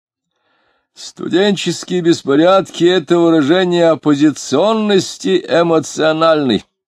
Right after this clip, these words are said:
В юности люди кажутся сами себе талантливыми, и эта кажемость позволяет им думать, что ими управляют бездарности». Он отхлебнул глоток вина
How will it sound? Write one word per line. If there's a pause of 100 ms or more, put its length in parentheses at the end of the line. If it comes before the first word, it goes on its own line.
(440)
В
юности
люди
кажутся
сами
себе
талантливыми, (140)
и
эта
кажемость
позволяет
им
думать,
что
ими
управляют
бездарности». (500)
Он
отхлебнул
глоток
вина